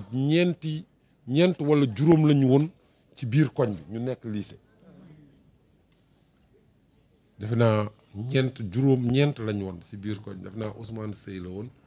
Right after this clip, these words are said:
man Gora Bey ak, euh, maam, maam Bigué Sala fële, en tout cas matuñu woon juróomi élève lycée ci koñ bi. Ñu nekk lycée Limamou Laye.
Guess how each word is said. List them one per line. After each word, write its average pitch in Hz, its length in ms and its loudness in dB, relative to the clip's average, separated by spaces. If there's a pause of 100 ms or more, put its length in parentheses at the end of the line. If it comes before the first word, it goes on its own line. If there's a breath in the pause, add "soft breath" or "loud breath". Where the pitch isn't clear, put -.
(380 soft breath)
man 101 400 -8
Gora 98 280 -6
Bey 104 320 -10
ak, - 280 -14
euh, 95 200 -8 (800)
maam, 98 640 -8 (260)
maam 101 280 -8
Bigué 92 300 -8
Sala 95 320 -10
fële, 104 360 -10 (280)
en 117 100 -12
tout 120 80 -12
cas 131 120 -4
matuñu 131 340 -8
woon 113 240 -6
juróomi 110 440 -8 (540 soft breath)
élève 135 320 4 (440)
lycée 135 380 8 (220)
ci - 140 -16
koñ 139 180 -2 (100)
bi. - 80 -16 (1800)
Ñu 123 100 -10
nekk 131 180 -6
lycée 113 280 -2
Limamou 95 380 4
Laye. 69 100 -8